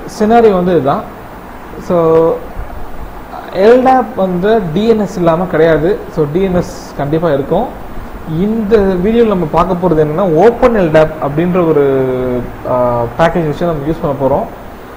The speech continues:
So, சினாரியோ வந்து என்ன அப்படின்னு பார்த்தீங்கன்னா, இப்போ ஓப்பன் எல்டாப் சர்வர் இருக்கு, சுவிட்ச், சுவிட்ச் வழியா இப்போ கிளையண்ட்ஸ் கனெக்ட் ஆயிருக்காங்க. இப்போ பார்த்தீங்கன்னா, அஹ், இந்த, இந்த இதுல பாருங்க, ஆப் ஒன், ஆப் டூ அப்பெல்லாம் இருக்கு பாருங்க. இது பாருங்க, ஆப் ஒன் இருக்கு, இங்க ஆப் ஒன்,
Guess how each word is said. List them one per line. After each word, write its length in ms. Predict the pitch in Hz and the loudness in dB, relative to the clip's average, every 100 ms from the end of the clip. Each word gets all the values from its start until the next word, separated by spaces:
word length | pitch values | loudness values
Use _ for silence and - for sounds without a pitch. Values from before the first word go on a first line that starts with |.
| - | -4
So, 80 | 202 - | -4 0
சினாரியோ 300 | 208 233 214 | 2 4 2
வந்து 200 | 190 190 | 0 0
என்ன 200 | 175 175 | 0 2
அப்படின்னு 200 | 160 151 | 0 0
பார்த்தீங்கன்னா, 240 | 147 170 | 0 -2
இப்போ 500 | 185 170 151 147 143 143 - | -2 2 4 4 2 0 0
ஓப்பன் 280 | 156 156 170 | 2 4 4
எல்டாப் 260 | 156 156 | 4 2
சர்வர் 260 | 156 156 160 | 2 4 4
இருக்கு, 300 | 147 139 202 277 - - - - - | 4 0 -2 -4 -10 -14 -16 -16 -16
சுவிட்ச், 440 | - 196 - 226 | -8 -6 -4 -6
சுவிட்ச் 240 | - 190 196 | -4 -4 -2
வழியா 180 | 185 185 | 2 2
இப்போ 160 | 180 165 | 0 0
கிளையண்ட்ஸ் 340 | 160 165 - | 0 0 -4
கனெக்ட் 200 | 151 156 | -6 -2
ஆயிருக்காங்க. 480 | 151 139 127 131 196 233 - - - 165 | -2 0 -2 -2 -4 -6 -8 -10 -8 -4
இப்போ 280 | 160 170 | -2 0
பார்த்தீங்கன்னா, 640 | 208 214 202 147 143 170 170 - - - - | 0 0 -2 0 0 0 -4 -6 -14 -14 -4
அஹ், 580 | 156 151 147 147 147 - | 0 2 2 0 -2 -4
இந்த, 260 | 165 160 160 | -2 0 0
இந்த 400 | 165 170 165 190 | -2 -2 0 0
இதுல 80 | 165 | 2
பாருங்க, 280 | 147 135 131 | 0 0 -2
ஆப் 360 | 151 190 - | -2 -2 -2
ஒன், 280 | 170 160 165 - | -2 -2 -2 -4
ஆப் 340 | 151 175 - | -4 -4 -4
டூ 200 | 170 160 | 0 0
அப்பெல்லாம் 340 | 165 139 151 151 | 0 -2 -2 -2
இருக்கு 180 | 135 131 | -2 -4
பாருங்க. 240 | 127 127 | -6 -4
இது 100 | 131 | -6
பாருங்க, 120 | 131 | -4
ஆப் 240 | 131 151 151 | -4 -4 -4
ஒன் 140 | 143 | -4
இருக்கு, 400 | 139 131 143 139 | -4 -6 -4 -4
இங்க 240 | 139 139 135 | -4 -2 -2
ஆப் 220 | 131 | -2
ஒன், 100 | 139 | -6